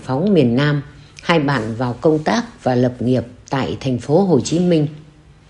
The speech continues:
Ngoài việc học hành kinh doanh thành đạt, Minh và Hòe còn là nhà thơ. Trên chiếc xe bốn chỗ còn thơm mùi sơn, tôi trầm ngâm, ngắm cảnh vật con người vừa quen vừa lạ.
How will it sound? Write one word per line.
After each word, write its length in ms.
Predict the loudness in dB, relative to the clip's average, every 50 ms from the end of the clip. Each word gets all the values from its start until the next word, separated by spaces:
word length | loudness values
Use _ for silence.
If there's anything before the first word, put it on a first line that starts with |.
| -20 -20 -12 -4
Ngoài 180 | 0 2 2 2
việc 240 | 4 2 2 2 2
học 200 | -4 -4 -4 -4
hành 280 | -4 -2 0 0 0
kinh 240 | 0 0 2 2 2
doanh 240 | 2 2 0 0 0
thành 220 | -2 -2 -2 -2 0
đạt, 200 | -2 -4 -4 -6 -10 -16 -20 -20 _ -20 -20 -20 -18 -8 -2
Minh 240 | 0 2 2 2 2
và 120 | 0 0
Hòe 400 | -2 -2 -2 -2 -2 0 -2 -4 -6 -8 -16 -14 -6
còn 220 | -4 -2 0 0
là 120 | 0 0 0
nhà 320 | 0 0 -2 -2 -4 -6 -4
thơ. 280 | -2 0 2 2 0 -2 -4 -14 -20 -20 -20 -20 -20 -20 -20 -20 _ -20 -20 -20 -8 0
Trên 300 | 2 4 4 4 2 0
chiếc 240 | 4 4 2 4
xe 220 | 4 0 0 2 2
bốn 280 | 4 4 4 4 2
chỗ 360 | 2 0 0 0 2 0 0 0
còn 160 | 0 0 0 2
thơm 220 | 2 2 2 2
mùi 140 | 2 2 2
sơn, 380 | 0 0 2 2 2 2 2 0 -2 -8 -18 -20 -20 _ _ -8 0
tôi 280 | 2 2 4 4 2 0
trầm 300 | 0 0 0 0 0 -2
ngâm, 260 | -2 0 0 0 -2 -4 -6 -10 -20 -20 -12 -4
ngắm 280 | -2 0 2 2 2 0 2
cảnh 260 | 2 0 0 0 -4 -2
vật 140 | -2 -2 -2 -4 -10 -8 -4
con 280 | -2 0 2 2 2
người 380 | 2 2 0 0 0 -2 -6 -8 -12 -18 -16 -8
vừa 260 | -4 -2 -2 -2 -2 -4 -2
quen 300 | -2 0 0 0 0 -2 -6 -10 -8
vừa 160 | -4 -4 -2
lạ. 300 | -2 -4 -4 -6 -6 -8